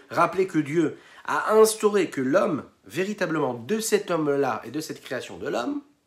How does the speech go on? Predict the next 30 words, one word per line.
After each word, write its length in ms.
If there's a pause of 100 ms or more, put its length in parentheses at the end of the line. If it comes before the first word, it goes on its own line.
(360)
l'homme 200
avec 220
un 100
grand 220
H 320
bien 160
sûr, 340 (560)
il 140
y 80
ait 40
cette 260
nécessité 580
de 140
fonder, 480
de 140
bâtir 480
un 60
foyer. 460 (340)
Vehitkin 540
lo 80
mimenu 460
binyad 720
adead. 480 (340)
Un 140
foyer 640
qui 140
soit 400
en 100
fait 300
quoi ? 320